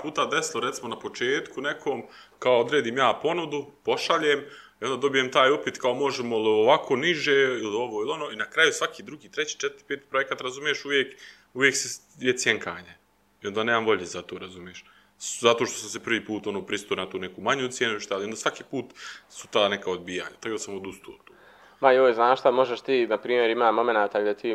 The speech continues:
Speaker 2: i, vidiš da će biti cjenkanja, pa onda podigneš cijenu onoliko koliko znaš da će spustiti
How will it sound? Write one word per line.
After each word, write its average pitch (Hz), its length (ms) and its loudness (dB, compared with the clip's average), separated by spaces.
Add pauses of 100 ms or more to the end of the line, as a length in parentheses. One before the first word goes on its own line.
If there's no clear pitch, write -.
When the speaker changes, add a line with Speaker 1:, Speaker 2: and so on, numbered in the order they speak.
Speaker 2:
i, 95 400 -6 (500)
vidiš 117 260 -2
da 101 80 4
će 107 140 -6
biti 120 180 -4
cjenkanja, 123 720 4 (320)
pa 117 120 6
onda 113 220 6
podigneš 107 560 0
cijenu 104 420 -2 (540)
onoliko 113 480 0
koliko 120 400 0
znaš 120 240 6
da 110 80 0
će 98 120 -10
spustiti - 420 -4